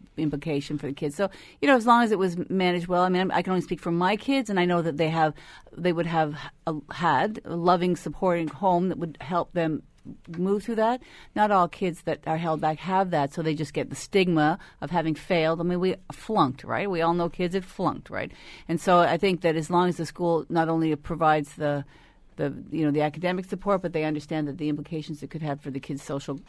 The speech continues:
you know, w-, uh, feeling of, of, uh, belonging, right?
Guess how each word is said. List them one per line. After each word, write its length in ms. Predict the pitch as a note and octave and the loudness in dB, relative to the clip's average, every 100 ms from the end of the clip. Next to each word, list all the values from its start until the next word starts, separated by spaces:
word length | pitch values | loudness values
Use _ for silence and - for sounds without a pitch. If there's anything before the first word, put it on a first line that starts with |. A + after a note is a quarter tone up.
| - | -6
you 100 | C#3+ | -2
know, 220 | C3+ B2 A2+ C3+ | -2 -4 -8 -12
w-, 120 | C#3 - D#3+ | -12 -12 -10
uh, 200 | B2+ C3 - - | -10 -12 -18 -20
feeling 340 | - E3+ D#3+ D3+ | -8 -4 0 0
of, 120 | C3 - C#3 | -2 -8 -6
of, 240 | C3 C3+ - | -6 -8 -8
uh, 120 | B2+ | -8
belonging, 640 | C3 C#3+ C#3+ C#3+ C#3+ B2 D3 | -6 -4 0 2 2 -2 -10
right? 220 | - - | -14 -14